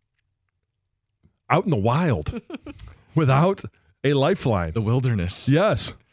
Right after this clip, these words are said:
Speaker 2: You can't get in touch with him.
Speaker 1: <laughs>
Speaker 2: Where
Speaker 1: What's
Speaker 2: is he?
Speaker 1: <laughs> Yeah.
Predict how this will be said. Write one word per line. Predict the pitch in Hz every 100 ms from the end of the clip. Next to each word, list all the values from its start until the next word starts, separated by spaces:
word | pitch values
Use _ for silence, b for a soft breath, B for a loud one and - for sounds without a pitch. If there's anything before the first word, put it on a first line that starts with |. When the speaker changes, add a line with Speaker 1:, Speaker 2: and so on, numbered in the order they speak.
| b b
Speaker 2:
You | -
can't | 107 127 117
get | 117
in | 110
touch | - -
with | 190 107
him. | 76 _ _ _ -
Speaker 1:
<laughs> | - 175 - -
Speaker 2:
Where | 135
Speaker 1:
What's | 120 202
Speaker 2:
is | 233
he? | 143 90 -
Speaker 1:
<laughs> | -
Yeah. | 165